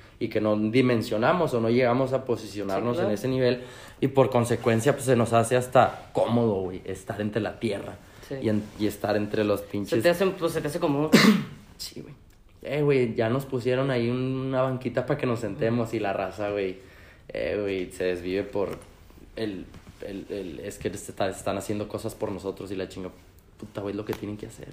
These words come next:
Speaker 1: El, el, el, tanto debemos de responsabilizarnos nosotros como competidores, que esa es, esa es una de las aristas que quería tocar
Speaker 2: Sí.
Speaker 1: dentro del tema del profesionalismo.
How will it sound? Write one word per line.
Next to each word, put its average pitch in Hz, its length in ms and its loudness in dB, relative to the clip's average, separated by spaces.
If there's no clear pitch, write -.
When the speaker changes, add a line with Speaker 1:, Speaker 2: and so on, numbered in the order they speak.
Speaker 1:
El, 127 160 0
el, 123 320 0
el, 120 180 0
tanto 123 340 4
debemos 135 440 6
de 151 120 6
responsabilizarnos 131 1040 2
nosotros 127 460 0
como 127 260 -2
competidores, 113 600 0
que - 120 -4
esa 113 140 -2
es, - 180 -12
esa 107 240 -2
es 113 100 -6
una 110 180 0
de 104 40 0
las 104 160 -2
aristas 104 340 -4
que - 120 -16
quería 98 200 -2
tocar 98 260 -2
Speaker 2:
Sí. - 60 0
Speaker 1:
dentro 110 300 0
del 95 100 -4
tema 107 280 -2
del 104 80 -4
profesionalismo. 110 600 -4